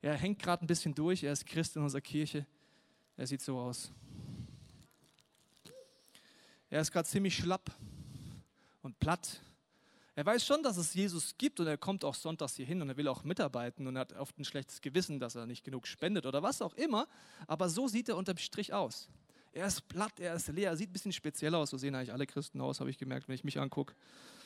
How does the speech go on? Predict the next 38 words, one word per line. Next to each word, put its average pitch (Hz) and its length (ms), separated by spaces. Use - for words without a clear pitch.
Und 117 120
euch 135 280
nicht, 135 200
will 139 60
ich 135 60
nicht 143 100
so 135 80
nahe 127 140
treten, 139 280
aber 123 220
jeder 151 200
ist 160 120
normal, 165 360
bis 180 140
man 180 100
ihn 165 60
kennenlernt, 139 460
sage 113 180
ich 113 60
immer. 110 200
Okay, 135 260
also, 143 260
das 269 180
ist 311 140
hier 285 240
einfach 233 400
Christ, - 440
ich - 40
nenne 185 200
ihn 180 60
mal 170 100
Christian, 180 600
weil 127 100
Christ. - 340
Und, 208 320
äh, 180 220
Christian, 247 600
äh, 180 220